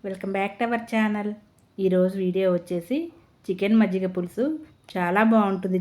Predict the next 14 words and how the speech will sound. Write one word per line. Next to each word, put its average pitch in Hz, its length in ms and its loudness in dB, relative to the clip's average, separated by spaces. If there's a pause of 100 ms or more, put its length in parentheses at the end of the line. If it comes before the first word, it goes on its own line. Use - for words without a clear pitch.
చికెన్ 185 320 -4
మజ్జిగ 170 340 -4
పులుసు. 170 320 -4 (580)
మజ్జిగ 208 320 0 (120)
చారు 208 360 2 (520)
అనే 202 280 -4
మాట 185 180 -2 (120)
విన్నాం 190 400 -2
కానీ 190 200 0 (180)
చికెన్ 196 280 -2
మజ్జిగ 202 300 -2
పులుసు 185 220 -4
ఏంటా 180 240 0
అనుకుంటున్నారా? 180 680 -4